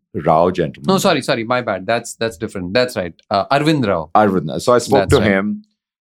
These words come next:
Speaker 1: and a bunch of people who had listed in both markets, and they had, you know, one or the other and a good point of view, uh, Ajit Balakrishna and, and few others.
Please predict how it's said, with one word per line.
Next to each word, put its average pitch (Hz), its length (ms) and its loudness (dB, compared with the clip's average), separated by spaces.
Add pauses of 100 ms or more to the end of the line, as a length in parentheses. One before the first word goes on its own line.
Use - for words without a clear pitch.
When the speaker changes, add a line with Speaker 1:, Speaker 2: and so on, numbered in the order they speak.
(160)
Speaker 1:
and 127 120 -2
a 143 40 2
bunch 127 380 -2
of 165 140 0
people 110 320 2
who 117 200 4
had 110 200 4
listed 98 600 -2
in 95 200 -2
both 92 300 2
markets, 85 540 0
and 87 160 0
they 90 80 2
had, 90 360 0
you 104 80 0
know, 104 100 6
one 101 260 4
or 101 80 4
the 90 180 0
other 87 220 0
and 87 240 -2
a 92 80 0
good 113 280 0
point 87 280 0
of 76 100 -2
view, 82 400 -2 (460)
uh, 85 340 4
Ajit 95 320 0
Balakrishna 85 920 0
and, 82 260 -8
and 87 180 -6
few 107 200 0
others. 101 480 0